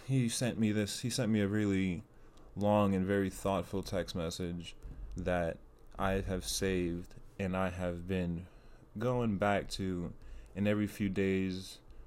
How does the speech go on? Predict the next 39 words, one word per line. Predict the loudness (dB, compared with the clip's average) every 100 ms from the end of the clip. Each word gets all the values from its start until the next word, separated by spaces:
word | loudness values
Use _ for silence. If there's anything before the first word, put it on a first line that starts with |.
| -12 -2
or | 0
weeks | 2 2 2 0 -6 -8 -6
when | -2 0
I | 0
feel | -2 -2 0 2
like | 0 0
I'm | -2 -4
slipping | -4 -4 -2 -2 0
back | 0 0 -2
into | -4 -4 -4 -2 -2 -6 -8 -14 -20 -20 -20 -20 -20 -20 -20 -20 -10
a | -4
mindset | 0 2 2 0 -2 -2
that | -2
I | -2
shouldn't, | -2 -2 0 0 -2 -2
or | 0 2 4 4 2 -2 -8
things, | -4 0 2 2 0 -4 -10 -12 -16 -20 -8
or | 0 2
I |
hit | 2 -2
obstacles | 0 0 0 -6 -4 -2 -2
in | -2
front | -4 -2 -2
of |
me, | -2 -2
blah, | 0 0
blah, | 0
blah. | 0 0 -2 -4 -12 -18 -18 -18 -18 -20 -16 -4
And | 0
there's, | 0 0
when | 2 2
shit | 2 -2
just | -2 -2 0
seems | 2 4
like | 4 2
it's | -2
hitting | -2 0
the | -2
fan, | -2 -4 -4 -6